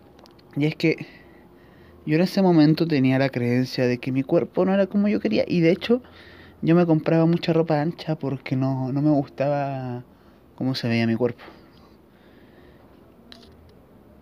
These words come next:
Y cuando bajé de peso, incluso me veía bien, seguía ocultando mi cuerpo porque mis creencias no cambiaron y seguía sintiéndome incómodo. Es una cosa muy loca. La cuestión es que si cambias las creencias,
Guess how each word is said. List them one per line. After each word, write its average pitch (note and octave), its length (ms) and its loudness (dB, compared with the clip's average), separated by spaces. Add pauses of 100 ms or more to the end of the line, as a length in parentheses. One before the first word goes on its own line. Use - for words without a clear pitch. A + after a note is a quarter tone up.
(480)
Y A#2+ 60 -4
cuando B2+ 260 0
bajé C3 240 -2
de G3+ 160 2
peso, C#3 320 -4
incluso C3+ 420 -4
me B2+ 140 -2
veía B2+ 260 0
bien, A#2 300 0 (760)
seguía B2+ 360 2
ocultando D3 460 0
mi D3 120 4
cuerpo D#3+ 340 -4
porque D#3+ 220 0
mis D3 120 0
creencias D3+ 380 0
no D#3 100 4
cambiaron D3+ 360 0
y F3 40 0
seguía C#3+ 280 -2
sintiéndome D#3 440 0
incómodo. B2+ 440 -2 (1000)
Es A#2+ 80 -6
una C3+ 180 2
cosa C#3+ 200 -2
muy C#3+ 100 0
loca. C#3+ 280 -2 (2500)
La C3 80 -2
cuestión D3 260 2
es D#3+ 80 0
que D3+ 80 -6
si C#3 160 -6
cambias D#3+ 340 2
las E3 120 0
creencias, C3+ 640 -2